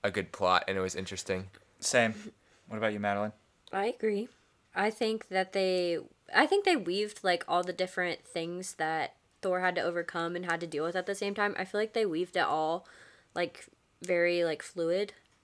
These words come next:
Speaker 3: Like, um, when he was going through to meet the Grand Master, um, the scene before that, I felt like really tied into the next scene. Like, so it didn't feel like, it was a lot, but it didn't feel like a whole lot 'cause they were able to, like,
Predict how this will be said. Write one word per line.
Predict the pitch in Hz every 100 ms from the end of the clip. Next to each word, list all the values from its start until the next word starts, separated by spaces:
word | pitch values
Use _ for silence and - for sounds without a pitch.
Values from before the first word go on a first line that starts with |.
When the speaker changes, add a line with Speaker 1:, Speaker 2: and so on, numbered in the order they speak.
| _
Speaker 3:
Like, | 160 156 156 156 - - _ _ _ _ _
um, | - 156 135 117 131 190 _ _
when | - 190 185
he | 175 - 196 185
was | 180 175 170 165
going | 170 180 180
through | - 180 170 170 170
to | -
meet | 180 180
the | 185
Grand | 180 180
Master, | 170 160 170 - 190 196 202 _ _ _ - _ -
um, | 190 160 151 160 185 _ _ _ _ -
the | 190 175 160
scene | - 220 214
before | 185 - 170
that, | 180 262 -
I | 170
felt | - 160
like | 170
really | 170 170
tied | 170 175 165
into | 170 170 165
the | 165
next | 165 165 -
scene. | 220 220 220 - - - _
Like, | 202 -
so | - 208
it |
didn't | 208 240 180
feel | 202 214
like, | 208 202 -
it | 226 220
was | 233
a | 240
lot, | 175 185 -
but | 196
it |
didn't | 190 185
feel | - 175
like | 180 170 - -
a |
whole | 160 165 165
lot | 175 185 -
'cause | 170
they | 175
were | 165
able | 165 165 160
to, | -
like, | 165 - -